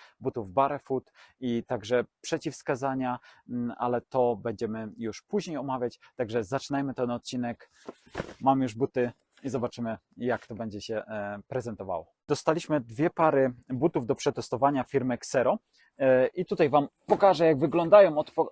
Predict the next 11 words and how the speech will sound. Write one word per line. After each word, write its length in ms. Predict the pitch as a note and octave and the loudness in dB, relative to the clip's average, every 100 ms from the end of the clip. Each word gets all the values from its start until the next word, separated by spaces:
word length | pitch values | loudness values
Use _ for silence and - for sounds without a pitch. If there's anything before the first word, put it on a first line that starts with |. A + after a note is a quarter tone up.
| C#3 | 0
odpakujmy. 680 | D#3 - E3+ G#3 F#3+ E3+ F3 _ _ _ - C3 | 0 0 0 4 2 2 -4 _ _ _ -14 -2
E, 320 | C#3 C#3 C#3 | 2 2 2
już 380 | D#3 E3 - - | 2 2 2 -10
samo 580 | - - D#3+ D#3+ D3+ D3 | -8 -2 -2 0 -2 0
opakowanie 680 | - - D#3+ C#3+ C#3 D#3+ C#3+ | -2 2 2 2 0 0 -2
Wam, 340 | B2+ C3 B2+ | -2 -2 -4
e, 140 | B2 B2 | -6 -8
doskonale, 520 | A2 - C#3 C#3+ C3+ | -8 -10 -4 -2 -2
fajnie, 460 | - C3 C3 B2+ B2+ F#2+ | -2 -2 0 -2 -4 -8
e, 100 | B2 | -10
wskazuje, 600 | A#2+ - C3 C3+ C3+ B2 | -10 -8 -6 -4 -2 -4